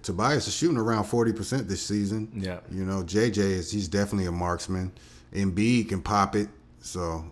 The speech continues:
Speaker 1: they got enough shooting. Trust me. Jimmy Butler can shoot it a little bit. He's
Speaker 2: Yeah.
Speaker 1: not great at it. He's streaky.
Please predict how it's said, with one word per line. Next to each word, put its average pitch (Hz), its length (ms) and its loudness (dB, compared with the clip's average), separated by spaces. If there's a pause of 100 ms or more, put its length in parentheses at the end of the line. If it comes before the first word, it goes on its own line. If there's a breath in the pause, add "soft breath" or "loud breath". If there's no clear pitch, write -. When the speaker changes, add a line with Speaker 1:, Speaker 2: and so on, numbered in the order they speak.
(240)
Speaker 1:
they 98 180 -2
got 120 240 4
enough 92 300 2
shooting. 82 440 -2 (200)
Trust 101 340 -2
me. 82 160 -4 (180)
Jimmy 110 260 0
Butler 113 340 4
can 98 160 0
shoot 107 240 -2
it 104 120 0
a 98 60 0
little 110 240 2
bit. 92 300 -2 (100)
He's 92 220 -2
Speaker 2:
Yeah. 90 60 -2
Speaker 1:
not 92 260 -2
great 101 320 2
at 101 180 0
it. 101 60 0
He's 101 180 -2
streaky. 113 540 -4